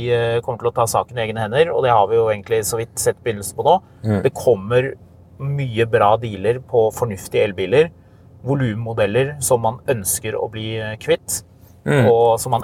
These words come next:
Speaker 1: ønsker å regge. Retail-målene ligger der. Fabrikken sier, «Nå må dere begynne å registrere biler.
Speaker 2: Mm.
Speaker 1: Har ikke noe valg. Nå må dere bare selge.» «Ja, det er vanskelig å selge.» «Ja vel, det, det bryr ikke vi oss noe om. Nå må det
Speaker 2: Få det
Speaker 1: selges.»
Speaker 2: vekk.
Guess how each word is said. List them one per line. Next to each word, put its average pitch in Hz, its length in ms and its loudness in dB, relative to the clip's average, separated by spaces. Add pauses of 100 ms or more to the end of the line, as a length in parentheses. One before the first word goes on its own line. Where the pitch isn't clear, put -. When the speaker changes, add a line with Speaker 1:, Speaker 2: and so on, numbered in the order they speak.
Speaker 1:
ønsker 127 320 -2
å 117 100 0
regge. 113 300 0 (240)
Retail-målene 123 720 -2
ligger 123 160 0
der. 156 180 4
Fabrikken 139 480 -6
sier, 131 300 -4
«Nå 127 260 -4
må 101 400 -2
dere 143 200 0
begynne 127 180 -6
å 123 180 0
registrere 127 480 -4
biler. 143 320 0 (140)
Speaker 2:
Mm. 98 240 -6
Speaker 1:
Har - 180 0
ikke - 120 -16
noe 170 80 0
valg. 202 260 4 (240)
Nå 143 100 -10
må 139 160 0
dere 147 120 0
bare 143 160 2
selge.» 156 580 -2
«Ja, 160 160 4
det 156 80 2
er 143 60 2
vanskelig 139 260 -2
å 135 80 -6
selge.» 147 240 -2
«Ja 143 140 6
vel, 160 280 -2
det, 135 380 -2 (140)
det 139 180 -2
bryr 113 220 -8
ikke 120 160 -10
vi 120 80 0
oss 107 160 -6
noe 123 80 -4
om. 131 100 -12 (180)
Nå 139 120 -6
må 127 100 -6
det 135 100 -4
Speaker 2:
Få 135 120 4
det 139 60 2 (120)
Speaker 1:
selges.» - 80 -20
Speaker 2:
vekk. - 160 -14